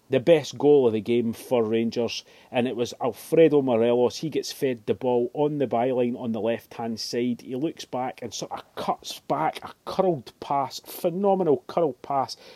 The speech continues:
back to just inside the box, and there is Tillman. It was passed at some pace by Morelos, I've got to say, but the first touch by Tillman, and then he thundered it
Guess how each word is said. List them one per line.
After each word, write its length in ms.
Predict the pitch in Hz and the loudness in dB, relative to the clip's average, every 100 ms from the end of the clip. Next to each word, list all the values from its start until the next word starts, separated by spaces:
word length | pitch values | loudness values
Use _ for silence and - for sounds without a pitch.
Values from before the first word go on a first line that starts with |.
| - - | -20 -18
back 540 | 123 165 147 - - - - - - _ _ | -6 -2 0 -2 -8 -20 -20 -20 -20 _ _
to 100 | - | -4
just 440 | 127 - 190 - - | -2 2 2 0 -2
inside 560 | 143 131 - 147 135 117 | -2 0 0 0 0 0
the 100 | 117 | -2
box, 480 | - 139 135 - - | 2 4 4 2 -8
and 200 | 131 131 | -4 -2
there 220 | 170 175 | 2 2
is 160 | 117 - - | 2 -6 -6
Tillman. 500 | - 143 135 120 120 - | 2 2 2 0 -2 -6
It 160 | 139 | -8
was 240 | 143 - - _ _ - | -8 -10 -12 _ _ -10
passed 420 | - 175 170 - | -4 -4 -4 -8
at 100 | - | -8
some 400 | - 160 165 127 - | -2 -2 -2 -4 -4
pace 360 | 165 160 165 | 0 0 0
by 300 | - 143 147 | -4 0 0
Morelos, 440 | 143 123 120 117 104 | 2 0 2 0 -2
I've 160 | 104 | -6
got 240 | - 135 - | -6 -6 -6
to 80 | 110 | -12
say, 320 | - 120 110 - - - | -4 -2 -2 -6 -18 -6
but 140 | 123 | -6
the 80 | 117 | -6
first 500 | - - 170 - - | -4 0 0 -2 -6
touch 340 | - - - | -6 -6 -8
by 220 | 123 110 - | -6 -6 -6
Tillman, 460 | - 131 120 117 117 | -4 -2 -2 -4 -6
and 200 | 123 127 | -8 -6
then 220 | 131 151 | -4 -6
he 360 | 139 - 147 143 - - - | -8 -6 -4 -4 -8 -20 -4
thundered 500 | 175 208 190 170 127 | 0 2 2 2 2
it 120 | 117 | 0